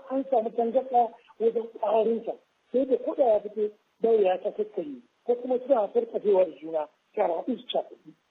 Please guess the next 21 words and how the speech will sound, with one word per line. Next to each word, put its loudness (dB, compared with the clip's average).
Duk 0
wani 2
ana -6
iya -8
samun -2
wannan -4
tangarɗa 0
na 2
wannan -2
gashi 0
ɗin. -8
Sannan 0
wayansu 0
kuma 0
tangarɗin -2
yakan 0
faru 0
ne -4
idan -2
aka 0
sami -2